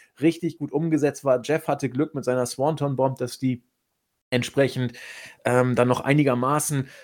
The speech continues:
getroffen hat. <clears throat> Wie Chris sagte, besser kann man den Tablespot mit Matt Hardy und, äh,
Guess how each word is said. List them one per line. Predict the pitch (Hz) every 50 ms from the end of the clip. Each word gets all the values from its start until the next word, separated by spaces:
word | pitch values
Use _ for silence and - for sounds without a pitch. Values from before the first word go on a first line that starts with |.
| _ -
getroffen | 131 123 - - - 135 135 - 139 127
hat. | 123 123 - - - - - - - _ _ _ _ _ -
<clears throat> | 254 220 247 240
Wie | 160 160 185
Chris | 175 - 175 147 135
sagte, | 165 151 147 - 127 - - _ _ _ _ _ _ _ _ 139 _ -
besser | - 185 202 196 - 208 196
kann | 190 - - 165 175
man | 180 175 170 160
den | 147 147 147 139
Tablespot | - 147 165 175 156 156 147 - - - 143 143 139 - _
mit | - 131 131 131 123 - - -
Matt | 131 131 131 123 120
Hardy | 123 131 131 127 127 127 123 120
und, | - 117 120 117 117 117 110 - -
äh, | - 113 113 113 110 110